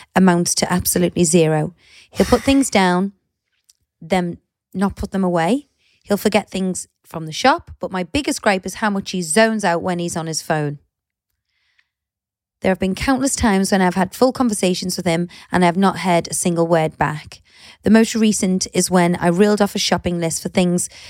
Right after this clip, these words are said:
for him to pick up and he responded, "Yeah, I'll wa-, yeah, I'll worm the dog in a bit." He's obsessed with scrolling through Twitter and Instagram reels and watching football and cricket highlights.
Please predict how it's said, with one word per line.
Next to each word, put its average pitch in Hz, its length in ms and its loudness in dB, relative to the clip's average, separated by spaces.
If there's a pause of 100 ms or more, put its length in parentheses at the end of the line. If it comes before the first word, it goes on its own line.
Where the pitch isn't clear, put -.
(120)
for 190 100 0
him 180 180 2
to - 100 -2
pick - 240 0
up 180 140 2
and 196 100 0
he 180 80 0
responded, 175 560 -2
"Yeah, 262 200 4 (440)
I'll 226 160 0
wa-, 220 220 0 (1080)
yeah, 254 300 2
I'll 220 140 -4
worm 214 280 -2
the 214 60 -2
dog 185 240 0
in 185 80 -6
a 180 40 -6
bit." 170 240 -4 (300)
He's 214 200 -2
obsessed - 560 -2
with 202 100 -8
scrolling 185 400 -2
through 185 140 -2
Twitter 180 360 -2
and 180 160 2
Instagram 175 480 0
reels 175 320 2 (320)
and 185 100 2
watching 180 260 0
football 180 500 0
and 175 160 -6
cricket - 340 -8
highlights. 175 680 -2